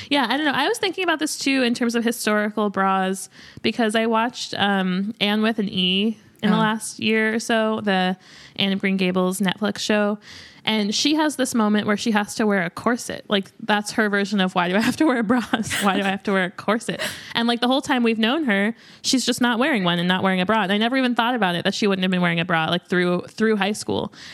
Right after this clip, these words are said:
Speaker 1: But then when she goes off to university, she gets her first corset.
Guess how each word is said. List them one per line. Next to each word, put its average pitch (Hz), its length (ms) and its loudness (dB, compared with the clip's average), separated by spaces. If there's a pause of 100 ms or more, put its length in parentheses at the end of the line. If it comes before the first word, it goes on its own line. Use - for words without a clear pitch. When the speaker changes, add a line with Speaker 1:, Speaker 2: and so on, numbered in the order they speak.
Speaker 1:
But 202 100 2
then 202 100 2
when 202 120 0
she 220 100 -2
goes 202 220 2
off 208 160 0
to 214 100 -2
university, 185 580 0
she - 160 -8
gets - 240 -6
her 185 100 -4
first - 360 -4
corset. - 480 -6